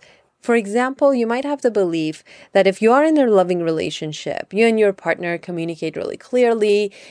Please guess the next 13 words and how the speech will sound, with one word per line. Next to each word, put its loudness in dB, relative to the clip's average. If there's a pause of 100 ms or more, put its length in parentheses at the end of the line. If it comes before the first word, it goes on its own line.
you 2
are 2
on -4
the -6
same -6
page -4
when -8
you -6
are -2
talking 0
about -2
the -4
kids 0